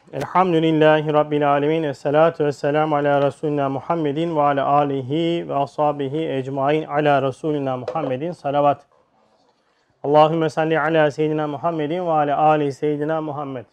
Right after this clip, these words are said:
Evet, hoş geldiniz. Geceniz mübarek olsun. İsrailiyat ve abiliyat, ikinci bölüm. Geçen hafta başlamıştık, hatırlarsınız.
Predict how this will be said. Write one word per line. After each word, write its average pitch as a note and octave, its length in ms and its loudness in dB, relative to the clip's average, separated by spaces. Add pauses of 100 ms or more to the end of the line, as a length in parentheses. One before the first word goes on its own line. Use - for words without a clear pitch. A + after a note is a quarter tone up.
(220)
Evet, B2 220 -14
hoş C#3 180 -12
geldiniz. C#3 340 -10
Geceniz C3 340 -8
mübarek B2 340 -6
olsun. D3 340 -12 (360)
İsrailiyat D#3+ 720 0
ve D3+ 80 -2
abiliyat, D3 580 0 (800)
ikinci C#3+ 420 -6
bölüm. D#3 240 -2 (800)
Geçen D#3+ 260 0
hafta C#3+ 260 2
başlamıştık, D3 680 -2
hatırlarsınız. C#3+ 720 0